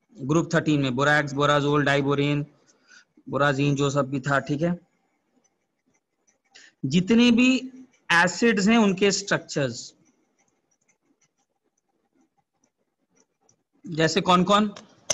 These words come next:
Tetra metaphosphoryc acid, phosphoric acid, H three P O four, polymeta, अ, एचएनओ टू,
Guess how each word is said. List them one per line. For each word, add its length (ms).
Tetra 360
metaphosphoryc 880
acid, 420
phosphoric 580
acid, 540
H 180
three 120
P 180
O 80
four, 320
polymeta, 640
अ, 100
एचएनओ 380
टू, 120